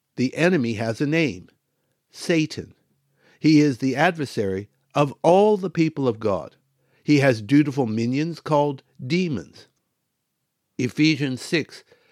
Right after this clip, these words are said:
verse twelve, outlines this principle also well. For it says, "For we wrestle not against flesh and blood, but against principalities, against powers, against the rulers of the darkness of this world,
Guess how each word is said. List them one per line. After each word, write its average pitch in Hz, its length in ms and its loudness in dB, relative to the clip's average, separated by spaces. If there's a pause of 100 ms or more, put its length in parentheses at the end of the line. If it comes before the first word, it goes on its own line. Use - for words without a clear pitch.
(140)
verse 127 240 0
twelve, 107 460 0 (500)
outlines 127 540 0
this 117 200 -6
principle 113 560 -4 (260)
also 127 540 2
well. 87 440 -6 (540)
For 127 180 2
it 117 80 -4
says, 127 520 0 (300)
"For 135 240 2
we 123 160 2
wrestle 165 540 0
not 135 500 -2 (100)
against 123 400 -2
flesh 143 400 -2
and 135 160 -4
blood, 101 320 -6 (440)
but 131 120 0
against 127 360 0
principalities, 139 920 -4 (360)
against 120 420 -2
powers, 156 600 0 (220)
against 127 320 -2
the 117 100 -2
rulers 160 480 4
of 135 140 -4
the 120 100 -4
darkness 131 540 -2
of 107 120 -8
this 143 220 -4
world, 135 420 -2